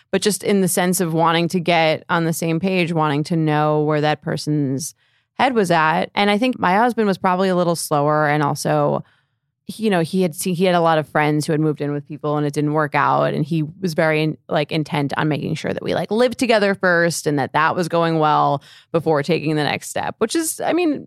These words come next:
nice, I guess. Like, it's logical. My, he's, like, probably one of the most logical people I know, which can be annoying 'cause it's sort of, like, the opposite of romance is logic.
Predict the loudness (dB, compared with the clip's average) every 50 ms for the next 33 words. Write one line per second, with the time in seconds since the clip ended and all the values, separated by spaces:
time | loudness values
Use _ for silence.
0 | -18 _ _ -2 2 2 4 4 4 2 0 0 0 0 0 2 2 2 2 2
1 | 2 0 -2 -4 -4 0 0 0 0 0 -2 -2 0 2 2 4 4 4 2 2
2 | 2 2 2 4 4 4 2 2 0 -2 -4 -4 -2 -2 0 0 -2 -2 -2 0
3 | 0 2 2 2 2 2 0 0 2 2 2 2 2 2 2 0 0 0 0 0
4 | 0 0 0 0 -2 -2 -2 -2 -2 -2 -2 -2 -2 -2 0 0 2 2 2 2
5 | 0 0 0 0 2 2 2 2 0 0 -2 -4 -4 -4 -2 0 0 -2 -2 -2
6 | -2 -2 -2 0 0 -2 -2 -4 -8 -10 -12 -10 -8 -6 -6 -4 -4 -4 -6 -6
7 | -8 _ _ _ _ _ _ _ -4 -2 0 0 0 -2 -2 -6 -8 -4 -4 -4
8 | -2 -2 -2 -2 -2 -2 0 0 0 -2 -2 -4 -8 -12 -10 -6 -6 -4 -4 -2
9 | -2 0 -2 -2 -4 -6 -14